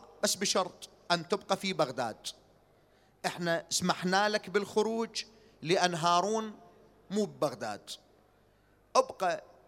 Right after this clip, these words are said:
في بغداد خارج السجن،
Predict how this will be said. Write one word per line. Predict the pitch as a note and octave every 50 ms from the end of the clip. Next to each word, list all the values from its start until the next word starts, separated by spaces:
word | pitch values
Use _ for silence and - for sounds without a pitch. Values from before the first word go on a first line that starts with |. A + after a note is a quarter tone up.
| _ _ _ _ _ _
في | - G#3+ A3+
بغداد | G3+ G#3+ G#3+ F#3+ F#3 G3+ A3 A#3 A#3 A3+ - - - - - _ _ _ _ _ _
خارج | - - - F#3+ A3 A3+ A3 G#3+ - G3
السجن، | A3 - - - A3+ A3 A3 B3 C4+